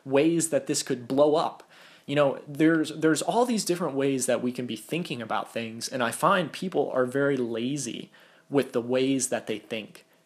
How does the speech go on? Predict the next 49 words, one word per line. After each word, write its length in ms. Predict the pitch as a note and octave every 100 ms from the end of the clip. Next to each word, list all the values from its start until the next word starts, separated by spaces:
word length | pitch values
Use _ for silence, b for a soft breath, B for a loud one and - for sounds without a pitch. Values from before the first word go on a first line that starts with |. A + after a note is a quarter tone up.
| -
the 220 | C3 C#3+
innovations, 880 | D3+ C3+ B2 B2+ B2 - G#2+ G2+ -
the, 200 | B2+ -
the 340 | C#3 B2+ A2+ -
angles, 720 | C3 C#3 C#3 A#2+ A2 A#2 -
because 320 | - - D3
they 80 | E3
don't 160 | G3+
have 100 | G#3+
enough 200 | G3 G3
knowledge. 600 | C3 B2 G3 D4+ - -
You, 140 | C3 C3+ -
a 120 | B2+
lot 180 | C#3 A3
of 60 |
you 80 | G#3
guys 200 | F#3 F3+
don't 280 | C#3+ D#3 B2
read 180 | C3 G3+
enough 300 | F3+ D#3 B2
books, 360 | E3 - -
man. 280 | - A2 D3 E3 B B B B
You 120 | - E3+
have 100 | G3
to 100 | G#3
come 340 | - - G3+
at 240 | F#3+ D#3+ -
problems 560 | D#3 D#3+ F3 D3 C3
from 260 | - C3 B2
many 260 | C3+ C3 -
angles, 640 | B2+ E3 C#3+ F#2+ - - - b b b b
okay? 360 | - A#2+ B2 D#3+ B B B B
I've 220 | - E3+ G3+
never 340 | G3 G#3+ G3+
had 360 | D#3+ E3 E3+ C3
to 80 |
write 340 | B2+ A#2+ C3+ D3
into 340 | C#3+ C3 C3
a 60 | A2+
podcast 640 | - C#3+ C#3+ C#3+ A2 A2+
the 60 | -
same 300 | - C3+ C3+
questions 520 | - B2+ - B2 A#2
you 140 | A#2+
guys 320 | - B2+ C3 B2
are 80 |
writing 320 | A#2+ B2+ C3 C3
into 240 | B2+ B2+
me. 340 | B2 E3 -